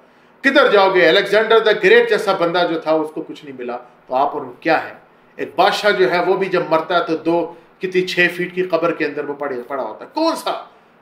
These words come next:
उसको मदद या कौन से उसको जो उस time gold या silver उसको आके बचाएंगे? कोई अंसार नहीं आएगा उस दिन। तो मैं हमेशा लोगों को कहता हूं, कम से कम आप ये secularism, agnosticism, fitna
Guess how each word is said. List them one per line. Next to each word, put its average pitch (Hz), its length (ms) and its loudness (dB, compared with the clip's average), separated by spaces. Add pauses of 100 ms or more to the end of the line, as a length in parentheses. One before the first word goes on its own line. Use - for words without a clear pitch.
उसको 185 260 0
मदद 175 400 0
या 165 80 0
कौन 196 280 2
से 196 160 0
उसको 180 220 -2
जो 160 160 -2
उस - 180 -8
time 151 140 -2
gold 151 440 0
या 156 60 0
silver 147 380 -4
उसको 135 300 -12
आके 131 180 -10
बचाएंगे? - 560 -16 (580)
कोई 247 280 6
अंसार 226 600 2
नहीं 208 140 -2
आएगा 160 260 2
उस 151 280 -8
दिन। 117 140 -16 (1900)
तो 165 80 2
मैं 180 140 2
हमेशा 196 480 0
लोगों 180 200 0
को 185 100 0
कहता 175 260 -2
हूं, 180 100 -2
कम 170 220 -2
से - 180 -8
कम 160 200 -2
आप 147 380 -2
ये 139 60 -4
secularism, 147 840 -6 (180)
agnosticism, 143 760 -12
fitna 143 360 -12